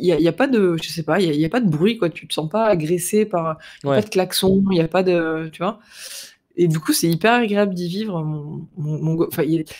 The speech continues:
Speaker 1: c'est hyper, euh, child fr-, friendly, c'est très, euh, c'est très
Speaker 2: Oui, pour les enfants,
Speaker 1: les
Speaker 2: ouais.
Speaker 1: enfants, c'est,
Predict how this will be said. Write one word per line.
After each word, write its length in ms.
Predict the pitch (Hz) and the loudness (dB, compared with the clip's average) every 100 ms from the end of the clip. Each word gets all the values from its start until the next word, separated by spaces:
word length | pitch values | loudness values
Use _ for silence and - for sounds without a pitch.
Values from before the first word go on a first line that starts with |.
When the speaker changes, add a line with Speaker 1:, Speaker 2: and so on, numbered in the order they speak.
| - | -20
Speaker 1:
c'est 140 | - 214 | -14 -4
hyper, 380 | 202 202 240 220 | -2 4 4 4
euh, 320 | 190 180 170 165 160 156 175 - - | 4 4 2 -2 -6 -8 -12 -16 -6
child 240 | 185 175 - | -2 -2 -2
fr-, 200 | - 151 | -8 -10
friendly, 440 | - 170 175 190 | -8 -6 -4 -6
c'est 160 | 190 _ | -10 _
très, 240 | - 185 | -4 0
euh, 340 | 170 160 156 156 131 - _ _ _ _ _ | 0 0 -4 -8 -14 -20 _ _ _ _ _
c'est 220 | - 160 - | -12 -10 -2
très 320 | 202 208 196 | 4 6 8
Speaker 2:
Oui, 140 | 180 | 6
pour 120 | - | 4
les 140 | 151 139 | 2 0
enfants, 200 | 151 170 | 0 2
Speaker 1:
les 40 | - | 2
Speaker 2:
ouais. 60 | |
Speaker 1:
enfants, 300 | 190 185 247 247 | 2 -4 -6 -8
c'est, 80 | - | -12